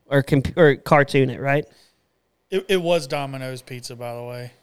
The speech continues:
Speaker 1: It was?
Speaker 2: Yes.
Speaker 1: But Domino's was like, "Yeah, we're not getting on the third, third, uh, turtle
Speaker 2: They're
Speaker 1: train."
Speaker 2: like, "This movie looks awful. We're
Speaker 1: Yeah.
Speaker 2: out."
Speaker 1: What if Domino's had a turtle tantrum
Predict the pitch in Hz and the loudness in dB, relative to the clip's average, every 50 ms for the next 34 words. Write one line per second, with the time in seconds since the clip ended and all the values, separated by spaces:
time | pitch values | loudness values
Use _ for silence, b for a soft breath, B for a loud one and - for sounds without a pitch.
0 | _ - 147 147 151 156 165 175 180 175 - - - 147 131 123 120 117 - - | _ 6 8 8 10 10 8 6 4 2 -8 -16 -14 -12 -12 -12 -12 -12 -14 -16
1 | - _ 170 165 147 165 175 202 233 233 208 190 185 175 156 156 156 143 156 151 | 2 _ 4 6 8 8 6 8 6 6 8 8 6 8 6 4 4 6 6 6
2 | 151 147 156 165 165 156 156 165 175 175 180 170 156 147 165 151 151 147 139 135 | 6 6 6 8 8 8 8 8 6 6 6 4 6 6 4 6 6 6 6 6
3 | 131 127 - 147 135 127 123 - _ _ _ _ _ _ _ - 156 143 139 135 | 4 4 6 6 6 6 4 0 _ _ _ _ _ _ _ 4 6 8 8 8
4 | 127 123 117 113 110 113 135 - _ _ - - 151 139 131 127 - - 127 - | 6 6 4 4 2 2 -2 -6 _ _ 2 4 4 4 4 2 -2 -4 -4 -4
5 | 196 175 160 160 160 160 165 160 - 160 160 165 165 160 160 160 156 151 143 - | -2 -2 -4 -6 -6 -10 -10 -10 -10 -8 -8 -6 -6 -6 -8 -8 -8 -10 -10 -10
6 | - 135 135 143 147 - 175 175 175 175 - _ _ _ _ _ _ 156 143 135 | -8 -6 -6 -8 -8 -10 -12 -12 -12 -12 -14 _ _ _ _ _ _ -6 4 4
7 | 147 135 127 127 131 135 - 233 - B B B B B B - 175 233 254 214 | 6 6 4 0 -8 -10 -12 -14 -16 B B B B B B 4 6 6 6 6
8 | 185 190 175 190 196 190 185 175 170 - 175 151 139 135 - 156 147 147 143 135 | 6 8 8 8 8 8 6 6 6 6 6 6 6 6 4 6 6 6 6 4
9 | - - 127 123 120 - 127 117 113 | 4 4 4 4 4 2 -2 -4 -4